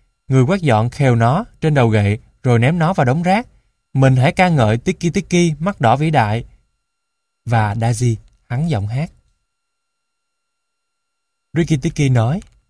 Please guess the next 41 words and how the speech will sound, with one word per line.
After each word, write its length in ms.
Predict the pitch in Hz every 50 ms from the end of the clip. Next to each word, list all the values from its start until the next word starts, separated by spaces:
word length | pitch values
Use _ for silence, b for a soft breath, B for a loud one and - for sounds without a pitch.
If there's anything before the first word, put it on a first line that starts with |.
| _ _ _ _ _ _ _ _ _ _ _ _ _
nếu 320 | 127 131 143 160 196 247
tôi 160 | 247 - 185 180
lên 180 | 180 180 175
được 160 | 160 131 120
tổ 160 | - 117 117 160
ong, 240 | 170 165 170 156 b b b b b _ _
tôi 340 | - 160 156 160 165 165 160
sẽ 200 | - - 117 131
lăn 280 | 160 165 165 165 165 156
hết 200 | 165 220 240 -
các 120 | 233 -
con 140 | - 175 165
ong 140 | 156 156 156
ra. 280 | 165 160 160 151 131 - - _ _ _ _ _ _ _ _ _ _ _ _ _ _ _ _
Ông 200 | _ - 156 160
không 140 | 156 165 160
biết 140 | 165 233 233
làm 200 | 202 156 127 131
đúng 160 | 151 190 220
việc 180 | 185 151 117 -
cho 100 | - 143
đúng 160 | 156 185 214
lúc. 160 | 240 262 254 - _ _ _ _ _ _ _ _ _
Ông 200 | - 151 156 165
an 160 | 165 170 165
toàn 220 | - 147 127 123 123
trong 160 | 160 165 147
tổ 140 | 131 120 139
của 120 | - 180
ông 160 | 170 156 151
trên 140 | 160 160 151
đó. 260 | 147 139 156 208 262 - - _ _ _ _ _ _
Nhưng 180 | - 151 156 139
tôi 280 | 170 165 165 170 151 - - -
thì 220 | - 135 131 123 113
đã 220 | 113 107 110 139
có 160 | - 165 175
chiến 200 | 170 - 202 208
tranh 160 | 196 180 165
dưới 100 | 156 185
này. 260 | 185 185 156 127 110